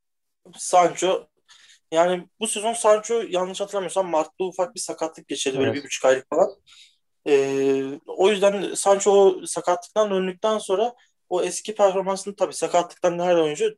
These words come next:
Speaker 1: dönen her oyuncu biraz korkarak oynar. Ee, orada biraz eski performansından, e, nükteler vererek oynamıştı ama, e, yine de bu İngiltere milli takımına girmesine engel olmadı. Tabii çok iyi bir, iki sezondur, üç sezondur falan çok iyi top oynuyor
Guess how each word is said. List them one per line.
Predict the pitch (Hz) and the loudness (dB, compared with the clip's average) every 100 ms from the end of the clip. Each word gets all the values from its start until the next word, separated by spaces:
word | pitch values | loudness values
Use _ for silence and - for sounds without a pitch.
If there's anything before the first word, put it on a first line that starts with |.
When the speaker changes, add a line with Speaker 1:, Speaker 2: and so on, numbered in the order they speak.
| 160 | -4
Speaker 1:
dönen | 156 170 | -2 2
her | 170 | 0
oyuncu | 156 180 | -2 -6
biraz | 175 180 - | -4 -6 -2
korkarak | 175 165 190 165 | -2 0 -2 0
oynar. | 143 143 214 _ _ _ _ _ _ _ _ - | -2 -2 -6 _ _ _ _ _ _ _ _ -6
Ee, | 147 139 135 139 | -2 0 2 4
orada | 143 190 196 196 180 | 4 4 4 2 2
biraz | 196 208 - | 2 0 -2
eski | 175 165 - 214 - - - | -8 -8 -8 -10 -10 -18 -2
performansından, | 180 170 175 175 170 202 240 - 160 | 0 2 2 0 0 -2 -2 -2 -4
e, | 151 | -2
nükteler | 165 170 185 180 | -2 2 4 6
vererek | 190 185 165 | 6 4 2
oynamıştı | 156 151 147 151 151 - | -2 -4 -6 -6 -4 2
ama, | 240 226 247 _ _ _ _ - | 4 4 0 _ _ _ _ -4
e, | 151 147 147 147 147 _ | 0 0 -2 -6 -12 _
yine | 170 226 214 | -4 0 4
de | 240 | 4
bu | 202 | 2
İngiltere | 208 214 214 208 | -2 -4 -2 -2
milli | 196 | -4
takımına | 202 196 196 | -8 -6 -4
girmesine | 190 190 190 220 | -4 -4 -4 -2
engel | 196 202 | 2 4
olmadı. | 185 160 185 | 4 2 -2
Tabii | 170 | -4
çok | - 175 175 | -6 -10 -10
iyi | |
bir, | 165 - - - - - | -10 -10 -14 -20 -20 -20
iki | - - | -10 0
sezondur, | 175 165 190 190 | 2 2 0 -4
üç | 180 - | -10 -4
sezondur | 165 156 156 | -2 0 2
falan | 175 214 | 4 4
çok | 190 196 - - | 2 -4 -6 -12
iyi | 180 - | -12 -4
top | 175 175 | -4 0
oynuyor | 131 160 | -2 -4